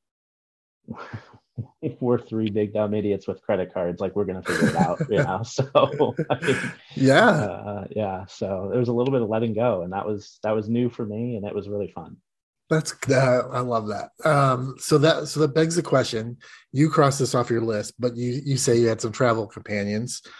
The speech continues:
Speaker 1: Yes.
Speaker 2: How did that work out? Was, were you just talking about trip and somebody said, "I wanna go with," or was it intentional that you, like, wanted a, a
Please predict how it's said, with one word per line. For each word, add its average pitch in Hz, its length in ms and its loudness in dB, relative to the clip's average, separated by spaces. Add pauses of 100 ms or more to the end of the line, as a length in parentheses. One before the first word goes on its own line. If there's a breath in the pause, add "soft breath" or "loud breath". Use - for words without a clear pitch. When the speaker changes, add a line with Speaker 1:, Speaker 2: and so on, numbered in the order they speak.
(160 loud breath)
Speaker 1:
Yes. 90 260 -12
Speaker 2:
How - 280 -6
did 175 140 10
that 147 200 6
work 135 220 2
out? 117 280 2 (440)
Was, 113 360 0
were 117 200 0
you 101 160 -4
just - 180 -14
talking 139 300 2
about 139 240 4
trip 143 240 2
and 104 180 -4
somebody 104 300 0
said, 101 240 0 (100)
"I 131 40 -4
wanna 107 200 -2
go 107 180 0
with," 165 300 2 (400 loud breath)
or 117 200 2
was 110 280 -2
it 110 140 0
intentional 113 580 0
that 107 200 -2
you, 107 120 0
like, 104 240 -2
wanted 107 380 0
a, 107 240 -6 (440)
a 107 300 -4